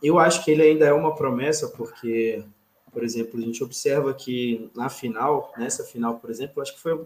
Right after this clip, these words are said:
a, ele entrou na final de dezenove, mas não teve tanto tempo de quadra. E nessa final ele entrou, entrou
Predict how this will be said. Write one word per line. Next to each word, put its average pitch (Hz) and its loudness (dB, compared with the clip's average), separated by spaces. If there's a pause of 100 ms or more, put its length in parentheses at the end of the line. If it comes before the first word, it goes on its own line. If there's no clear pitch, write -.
(120)
a, - -8
ele 151 2
entrou 170 2
na 175 0
final 135 0
de 123 -4
dezenove, 120 -2 (600)
mas 143 0
não 160 2
teve 165 -2
tanto 165 -2
tempo 165 -2
de 156 -6
quadra. 95 -4
E 101 -8
nessa 113 -4
final 131 2
ele 135 0
entrou, 139 0 (460)
entrou 120 -6